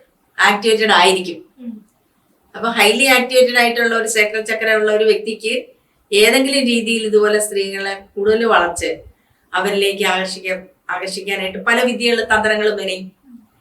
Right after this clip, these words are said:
Speaker 1: അപ്പൊ ഇത് നമുക്ക് മനസ്സിലാക്കണമെങ്കിൽ നമുക്കൊരു ഇൻട്യൂഷൻ പവർ ഉണ്ട്. നമുക്കൊരു ഇൻട്യൂഷൻ പവർ നമുക്ക് സ്വയം ഉണ്ടാകണമെങ്കിൽ നമുക്ക് ആ സ്പിരിച്വാലിറ്റിയുടെ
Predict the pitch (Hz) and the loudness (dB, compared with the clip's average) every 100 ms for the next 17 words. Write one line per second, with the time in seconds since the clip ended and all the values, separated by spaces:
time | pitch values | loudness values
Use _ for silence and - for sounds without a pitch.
0 | _ _ 190 254 233 208 285 320 - 196 | _ _ -4 0 0 0 -2 -4 -6 -6
1 | 208 214 214 180 185 - 262 190 175 170 | -4 -4 -2 -2 -4 -2 2 2 0 -4
2 | 165 165 170 175 190 262 277 277 233 202 | -6 -8 -8 -6 -4 -2 0 2 2 0
3 | 208 214 202 180 165 - - - _ 269 | -2 -2 0 0 0 -6 -12 -20 _ -20
4 | 233 _ _ _ _ _ _ _ - 202 | -20 _ _ _ _ _ _ _ 0 2
5 | 233 277 285 262 233 240 247 247 214 190 | 4 4 2 2 2 0 -4 -2 2 2
6 | 175 202 - - - 143 180 190 220 247 | 2 0 -4 -12 -18 -8 -6 -4 -6 -4
7 | 247 185 202 240 202 202 196 196 190 190 | -4 0 0 0 0 -2 -2 -4 -6 -6
8 | 196 190 185 190 196 190 208 - - 254 | -8 -8 -10 -4 0 2 2 -2 -10 -10
9 | - - 208 208 240 247 233 233 226 220 | -6 -2 -2 -2 0 0 0 -2 -4 -2
10 | 233 233 | -2 -4